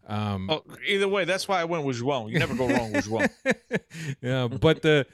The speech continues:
Speaker 1: the thing was that, um, he was saying, and Cristiano, you could, you, you could agree with this or, or disagree, obviously,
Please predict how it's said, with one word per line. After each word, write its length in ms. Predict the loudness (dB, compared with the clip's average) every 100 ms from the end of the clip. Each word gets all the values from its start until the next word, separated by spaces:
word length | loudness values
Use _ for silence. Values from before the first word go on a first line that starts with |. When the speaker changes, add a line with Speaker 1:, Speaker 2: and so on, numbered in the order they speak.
| _ _
Speaker 1:
the 140 | -2 -2
thing 340 | 2 2 4
was 380 | 6 6 4 2
that, 340 | 4 4 4
um, 560 | 4 4 2 0 -4 -6 -12 _ _ _ _ -10
he 140 | -2 0
was 200 | 2 2
saying, 400 | 2 0 -2 -6 -10 _ -20 _
and 140 | -4
Cristiano, 300 | 0 4 6
you 200 | 6 4
could, 200 | 4 0 -2
you, 200 | -4 -4 -2
you 180 | -2
could 160 | 0 0
agree 500 | 0 2 2 2 -2 -10 -20 -10
with 200 | -2 -2
this 220 | 0 -2
or, 120 | -2 -2
or 200 | -2 -4
disagree, 420 | -4 -6 -6 -4
obviously, 460 | -4 -6 -6 -6